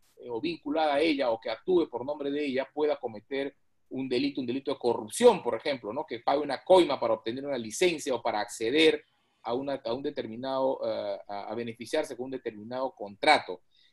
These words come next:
Si la persona jurídica, entonces, está en capacidad de acreditar, ah, en el proceso penal que tenía un modelo de prevención de delitos funcionando, eficaz,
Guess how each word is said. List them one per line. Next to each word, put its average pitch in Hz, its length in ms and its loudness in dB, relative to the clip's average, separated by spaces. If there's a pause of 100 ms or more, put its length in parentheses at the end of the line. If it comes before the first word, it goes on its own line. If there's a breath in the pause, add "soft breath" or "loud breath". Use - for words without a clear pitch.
Si - 220 -2
la 160 100 4
persona 214 380 0
jurídica, 208 380 0
entonces, 165 360 -2
está 131 160 -6
en 185 100 -6
capacidad 170 580 0
de 160 80 2
acreditar, 123 800 -2 (120)
ah, 117 160 -12
en 117 160 -12
el 113 80 -12
proceso 135 380 -8
penal 156 340 -4
que 123 80 -6
tenía 165 480 -2
un 165 100 -2
modelo 151 340 0
de 143 60 -2
prevención 120 580 -4
de 131 120 -2
delitos 123 580 -4 (380)
funcionando, 135 1000 0 (240)
eficaz, 135 840 2